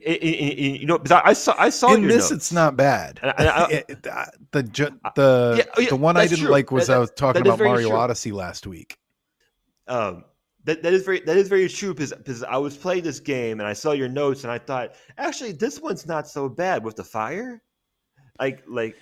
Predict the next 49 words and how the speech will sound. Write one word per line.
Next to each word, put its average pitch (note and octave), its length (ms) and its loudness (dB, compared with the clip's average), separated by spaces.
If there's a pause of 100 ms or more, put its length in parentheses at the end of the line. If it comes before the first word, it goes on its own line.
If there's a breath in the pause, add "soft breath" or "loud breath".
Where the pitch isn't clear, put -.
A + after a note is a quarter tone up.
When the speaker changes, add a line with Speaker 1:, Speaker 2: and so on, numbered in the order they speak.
Speaker 2:
Yeah, F3+ 140 6
this F3+ 180 0
might G#3+ 180 0
be A3 60 -4
Speaker 1:
yeah. F#3 160 0
Speaker 2:
the - 60 -4
only D3 240 -2
good C3 220 -2
one. G2+ 260 -8
That C3+ 180 -4
was D#3 140 0
an C#3+ 80 2
Speaker 1:
But A#2+ 60 -6
Speaker 2:
old B2+ 220 0
note A#2 300 -2
from G#2+ 160 -8
last G#2 320 -6
week G#2+ 260 -6
about, F#2+ 400 -4
'cause G#2+ 160 -8
I G#2+ 60 -2
was G#2 120 -4
talking A2+ 240 -2
about G#2+ 340 0
how A#2 100 0
you A2 160 0
have G#2+ 160 -2
to A2 100 -8
do G#2+ 240 -6
the G2+ 120 -4
hundred A2 340 -6
jump G#2+ 280 -6
ropes A2 280 -4
in G#2+ 120 -6
Mario G2+ 340 -4
Odyssey, G2 580 -6 (480 soft breath)
and A2+ 160 -8
then G2+ 360 -4
Final A2+ 240 0
Fantasy A2 380 -4
nine, G#2 500 -4
you G2 120 -8
have F#2+ 120 -6
to G#2+ 80 -8
do G2 120 -4
a F2+ 40 -6
thousand G2 560 -8
jump F2 260 -12
ropes. F#2 440 -12